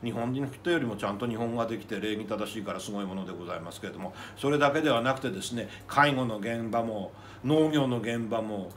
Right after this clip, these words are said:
建設の現場も膨大な人たちが入ってくる。でもこれをまさに移民とは言わないで、えー、高度プロフェッショナル制度の外国人版みたいな形の名前をこうつけてるわけですね。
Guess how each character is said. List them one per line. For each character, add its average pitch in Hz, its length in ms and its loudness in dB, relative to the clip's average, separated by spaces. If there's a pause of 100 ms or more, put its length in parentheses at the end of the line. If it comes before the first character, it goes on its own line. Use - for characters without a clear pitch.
(220)
建 151 240 2
設 151 240 4
の 147 160 4
現 143 320 2
場 131 100 6
も 120 160 2
膨 143 320 6
大 202 200 10
な 185 100 6
人 185 140 -2
た 160 120 6
ち 120 80 -2
が 110 100 0
入 190 100 0
っ - 20 -4
て - 140 -12
く - 20 -16
る。 - 60 -16 (600)
で 196 120 10
も 147 340 6
こ 151 80 4
れ 147 80 8
を 156 380 8 (120)
ま 165 200 6
さ 160 160 6
に 175 340 4 (640)
移 165 180 2
民 202 320 6
と 202 160 4
は 156 120 10
言 131 120 4
わ 123 140 6
な 123 220 4
い 107 140 0
で、 92 340 -6 (580)
え 95 1300 -4
ー、 - 20 -16
高 156 140 4
度 135 120 2
プ 131 120 0
ロ 151 80 4
フ 156 80 4
ェ 160 60 10
ッ 156 60 4
シ 160 60 4
ョ 151 60 8
ナ 147 60 4
ル 147 80 6
制 151 180 6
度 131 140 2
の 117 100 0
外 139 320 6
国 139 100 2
人 135 220 0
版 135 160 6
み 139 100 2
た 127 140 4
い - 20 2
な 107 100 0
形 107 340 0
の 107 120 -4
名 104 140 -2
前 101 160 0
を 98 120 -4
こ 98 120 -8
う 95 80 -8
つ - 100 -12
け 110 80 -4
て 98 120 -6
る 92 60 -6
わ - 40 -10
け 80 80 -12
で - 80 -14
す - 120 -10
ね。 156 120 -4